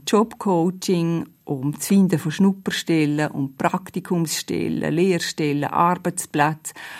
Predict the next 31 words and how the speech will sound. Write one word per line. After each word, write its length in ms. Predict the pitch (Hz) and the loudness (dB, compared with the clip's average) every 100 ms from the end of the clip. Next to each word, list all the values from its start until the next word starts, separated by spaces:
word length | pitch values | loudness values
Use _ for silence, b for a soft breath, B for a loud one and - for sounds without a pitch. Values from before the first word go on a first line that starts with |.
| B B - | B B 2
Aber 160 | 185 | 4
es 180 | 208 196 | 2 0
geht 300 | 208 175 170 | 2 2 4
auch 140 | 170 170 | 2 2
darum, 440 | 180 196 180 175 | 2 2 2 2
überhaupt 560 | 196 165 175 180 180 180 | 0 -2 0 0 2 0
einmal 220 | 170 165 | 0 0
abzuklären, 840 | 147 165 - - - 160 156 160 | 0 -2 -4 -10 -2 0 0 -2
was 200 | 156 156 | -4 -6
die 200 | - 156 | -4 -4
Zeugnisse 640 | 156 214 214 196 180 170 - | 0 0 0 2 2 2 0
von 140 | 170 | 0
den 140 | 165 156 | 2 2
Asylsuchenden 920 | 151 180 170 170 160 151 147 151 147 | 2 2 2 2 2 2 2 2 2
da, 180 | 147 143 | 2 0
da 240 | 135 135 | -2 -2
bei 160 | 165 165 | 0 2
uns 260 | 151 147 | 2 2
wert 440 | 160 139 175 - - | -2 -2 -4 -6 -4
sind. 460 | 208 147 - 147 b b b b b b b b b | -2 -2 -4 -6 b b b b b b b b b
Und 380 | - 180 180 - | 6 10 10 8
natürlich 540 | 175 165 - 175 180 180 | 6 6 6 6 6 4
ist 100 | - | 4
es 80 | 165 | 6
auch 180 | 151 | 8
wichtig, 600 | 147 170 - 165 - - 151 | 8 4 4 0 2 -4 2
dass 220 | 151 - | 2 6
wir 220 | 160 151 | 4 4
eng 360 | 165 185 196 190 | 8 12 12 12
mit 220 | 165 151 | 10 8
den 280 | 165 151 147 | 6 6 4